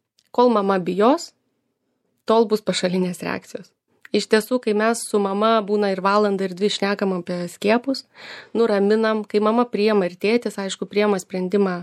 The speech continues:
skiepyti vaiką, tikrai nesu mačius jokių pašalinių reakcijų. Ir vėlgi tie visi judė-, judėjimai prieš vakcinas. Ko mes bijom? Ar bijom tos vakcinos, ar bijom pašalinių reakcijų? Bet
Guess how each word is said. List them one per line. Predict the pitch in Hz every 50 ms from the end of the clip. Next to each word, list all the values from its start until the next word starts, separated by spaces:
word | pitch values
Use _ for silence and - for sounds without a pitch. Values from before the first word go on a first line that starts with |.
| - _ _
skiepyti | - - - 214 220 214 - 180 - - 180
vaiką, | 196 220 233 240 - 185 -
tikrai | - - - - 208 208 220 226
nesu | 226 208 180 165 - - 175
mačius | 175 196 196 - 170 - -
jokių | 170 - 185
pašalinių | - 185 - - - 170 175 170 170 170
reakcijų. | 170 160 165 - - - - _ _ _ - - - - - - - - - - - - - _ _ _ _ _ _ _ _ _ _ -
Ir | 254 254 247 240 240 214
vėlgi | 214 208 254 269 269 269 226 196 190 185 180
tie | - - 226 226 226
visi | 220 220 214 214 - - 233 233
judė-, | 220 220 226 190 214 214 -
judėjimai | 202 214 214 185 220 226 226 233 220 208 196 190
prieš | - - 208 208 - - 180
vakcinas. | 170 - - - - 180 180 180 - - - - _ _ _
Ko | - - 262 247
mes | 208 185 180 170 165
bijom? | 165 185 175 160 156 - 208 -
Ar | - 196 190
bijom | 185 180 233 247 247 226 202 190 180 170 - _ _ _ _ _ -
tos | 220 220 214 202 202 -
vakcinos, | - 156 - - - - 214 214 220 233 240 240 - 202
ar | 180
bijom | 170 170 180 170 180 185 196 190
pašalinių | 208 190 - - 180 170 180 185 190 202
reakcijų? | 208 185 165 165 - - - - _ _ _ _ _ _ _ _ _ _ _ _ _ -
Bet | - 170 180 190 190 190 190 - - - -